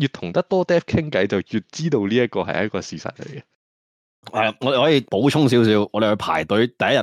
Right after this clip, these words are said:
Speaker 2: 排隊嘅時候咧，咁啱後邊嗰位，嗰位，嗰，嗰，嗰，嗰位姐姐啦，或者妹妹，whatever，
Speaker 1: 嗯哼。
Speaker 2: 總之有個，有，有個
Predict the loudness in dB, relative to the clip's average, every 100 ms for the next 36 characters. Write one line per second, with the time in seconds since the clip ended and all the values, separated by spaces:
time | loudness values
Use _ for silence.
0 | -2 -8 -4 0 0 0 -2 -2 0 0
1 | 0 0 0 -4 -4 -2 2 2 2 -2
2 | -10 -20 _ _ 0 2 0 0 -2 0
3 | 0 0 0 0 0 -2 -2 0 -2 -2
4 | 0 0 -2 -8 -10 -8 -8 -10 -8 -8
5 | -8 -6 -4 -4 -10 -4 -2 2 2 2
6 | 2 0 -2 -6 -4 -2 0